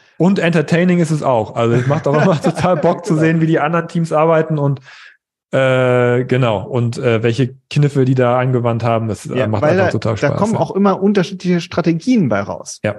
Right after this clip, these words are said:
Speaker 2: Also unterschiedliche Vorgehensweisen. Das ist total interessant. Oder auch auf einer, wenn wir dann, äh, auf der ganz plakativ an bestimmten Beispielen das miteinander vergleichen, das ist immer super erkenntnisreich, macht mir persönlich auch immer viel Spaß.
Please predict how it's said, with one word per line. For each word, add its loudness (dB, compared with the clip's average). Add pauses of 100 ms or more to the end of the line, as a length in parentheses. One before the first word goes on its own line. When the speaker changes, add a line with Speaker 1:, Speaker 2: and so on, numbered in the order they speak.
(120)
Speaker 2:
Also -2
unterschiedliche 0
Vorgehensweisen. 0
Das -2
ist -14
total -4
interessant. -6
Oder 0
auch -2
auf -2
einer, 0 (380)
wenn 2
wir 4
dann, 2
äh, 2
auf 0
der 2 (260)
ganz 0
plakativ -2
an -2
bestimmten -6
Beispielen 0
das -2
miteinander 0
vergleichen, -2
das -12
ist -18
immer 2
super 0
erkenntnisreich, -2 (280)
macht -2
mir -2
persönlich 2
auch 2
immer 0
viel -4
Spaß. -4